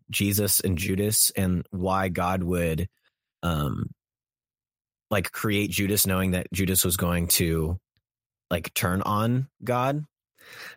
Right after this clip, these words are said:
um, and commit suicide and damn himself. Like, that, that's a great question. Like, why would God do that? And so we kind of,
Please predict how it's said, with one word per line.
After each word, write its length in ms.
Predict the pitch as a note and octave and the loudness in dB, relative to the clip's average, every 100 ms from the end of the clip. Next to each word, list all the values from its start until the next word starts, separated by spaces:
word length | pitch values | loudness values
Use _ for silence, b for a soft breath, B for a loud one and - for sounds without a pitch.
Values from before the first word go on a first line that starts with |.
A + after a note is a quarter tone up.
| - | -2
um, 240 | F#2+ F2 G#2+ | 0 0 0
and 140 | G2 | 0
commit 240 | G#2 G#2 | 0 2
suicide 800 | - G2 G2+ - A2+ A#2 B2 C3+ - | 2 2 0 0 0 0 -2 -4 -4
and 760 | F2+ F2+ E2+ E2 E2 - - - _ _ _ _ _ - | 0 2 2 2 2 2 2 -2 _ _ _ _ _ -6
damn 220 | E2+ F2+ | -2 0
himself. 640 | G2+ A#2 - C3 E3+ - - _ - | 2 2 2 0 -2 -8 -20 _ -2
Like, 360 | G2+ E2 - - _ _ _ _ _ _ _ _ - | 0 0 -4 -14 _ _ _ _ _ _ _ _ -2
that, 140 | - - | -2 0
that's 200 | F#2 F2+ | 0 2
a 40 | F2 | 2
great 260 | F#2+ G2+ | 2 -2
question. 400 | - F#2+ - E2 | 0 0 0 0
Like, 160 | E2 D#2+ | -2 0
why 140 | E2+ | 0
would 220 | F2+ F#2+ E2+ | 0 0 -2
God 260 | E2 E2 | -2 -2
do 180 | F2 F2 | 0 0
that? 260 | D#2 D#2 - B B B B B F#2+ | 0 -2 -6 B B B B B -2
And 100 | - | 0
so 140 | G2+ | 0
we 100 | G2+ | 0
kind 200 | C3+ C3+ | 0 0
of, 160 | A2 | -2